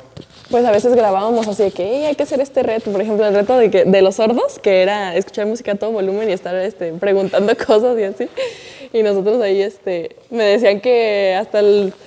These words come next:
cuarto uno se escuchaba mi risa <laughs> y todo eso.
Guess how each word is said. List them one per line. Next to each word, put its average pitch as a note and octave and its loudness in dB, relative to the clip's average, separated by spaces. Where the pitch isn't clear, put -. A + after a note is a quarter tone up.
cuarto A3 2
uno B3+ 0
se B3+ -4
escuchaba B3+ 2
mi B3 4
risa A#3 0
<laughs> - -12
y D#4+ 4
todo - 0
eso. A#3 -4